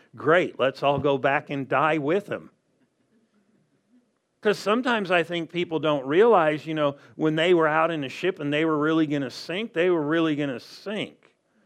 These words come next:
And that there were times when they plotted to kill Jesus. There were times they wanted to throw him off of a cliff. I mean, there were times they would come just to trap him, trying to take him,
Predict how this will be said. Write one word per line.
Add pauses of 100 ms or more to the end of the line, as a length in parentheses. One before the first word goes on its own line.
(380)
And
that
there
were
times
when
they
plotted
to
kill
Jesus. (320)
There
were
times
they
wanted
to
throw
him
off
of
a
cliff. (300)
I
mean,
there
were
times
they
would
come (180)
just
to
trap
him, (480)
trying
to
take
him,